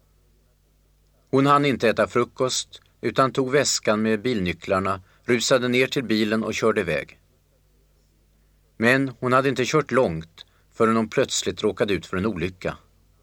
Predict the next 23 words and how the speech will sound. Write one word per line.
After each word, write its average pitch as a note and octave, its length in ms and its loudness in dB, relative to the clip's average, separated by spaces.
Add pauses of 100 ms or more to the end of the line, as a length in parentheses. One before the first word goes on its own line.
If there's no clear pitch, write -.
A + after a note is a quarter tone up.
(720)
I A#2 120 0
en A#2+ 60 0
gatukorsning B2 760 0
kom A#2 160 -2
en B2 80 0
annan A2 300 2
bil G#2+ 220 0
med G#2+ 140 0
släckta A2+ 400 -2
lampor G2+ 420 0
från G#2 200 -6
höger. D#2+ 400 -2 (1080)
Lena B2+ 340 2
såg A#2 300 0
inte A2 160 -2
bilen G2 320 0
i F#2+ 80 -2
tid B2 320 -4
utan A2 220 0
körde A2 280 0
rakt G2+ 280 0
på D#2+ 140 -8
den. C#2 220 -10